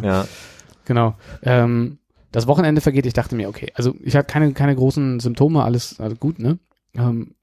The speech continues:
Speaker 1: es, es wird Montag, äh, der Strich ist immer noch relativ dick auf dem Test. Ich denke mir, okay,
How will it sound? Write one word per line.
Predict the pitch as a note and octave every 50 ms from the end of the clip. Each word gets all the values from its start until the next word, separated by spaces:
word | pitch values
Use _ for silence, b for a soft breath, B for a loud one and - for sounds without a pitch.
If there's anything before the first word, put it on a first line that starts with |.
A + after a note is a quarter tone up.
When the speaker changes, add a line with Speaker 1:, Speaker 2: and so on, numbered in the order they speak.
| _ _ -
Speaker 1:
es, | A#2+ A2+ - - _
es | - B2+ - -
wird | B2+ B2
Montag, | B2 B2+ B2 C#3+ F3 F#3 - E3 E3 E3 - - - - - -
äh, | A2+ A#2
der | A#2+ A#2+
Strich | - - C#3 D3+ D3+
ist | D3
immer | C#3+ C#3 C#3
noch | C3+ C3 -
relativ | C3 C3 C3 - B2+ A#2 -
dick | - C#3+ D3 -
auf | C3+ C3
dem | - C3 B2+ B2 B2
Test. | - - B2 B2 -
Ich | -
denke | - G#2 G#2 G#2+
mir, | - -
okay, | - - - A2+ A2